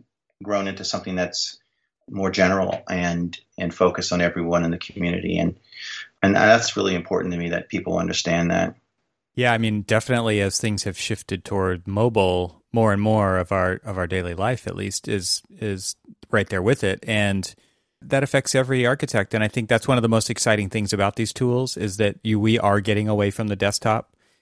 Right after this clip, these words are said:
Speaker 2: and we are getting to be able to do what we do anywhere and share it with more people because of that portability.
Speaker 1: Mm-hmm.
Speaker 2: And bring more people into the fold, or, you know, of what's going on with architecture and showing what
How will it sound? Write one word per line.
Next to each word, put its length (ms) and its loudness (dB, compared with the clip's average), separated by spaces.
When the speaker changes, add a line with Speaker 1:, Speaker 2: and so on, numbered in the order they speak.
Speaker 2:
and 120 0
we 160 0
are 240 4
getting 340 2
to 140 -8
be 140 -2
able 200 0
to 160 -8
do 400 0
what 280 0
we 140 -2
do 440 -2
anywhere 720 2
and 160 -4
share 360 2
it 140 -4
with 200 -4
more 180 -2
people 560 -4
because 380 -4
of 120 -2
that 200 2
portability. 720 2
Speaker 1:
Mm-hmm. 360 4
Speaker 2:
And 240 2
bring 340 4
more 300 6
people 420 -2
into 320 -2
the 80 0
fold, 460 4
or, 360 0
you 120 -4
know, 260 -6
of 180 -2
what's 180 4
going 240 6
on 340 2
with 160 0
architecture 540 2
and 200 -6
showing 500 2
what 220 4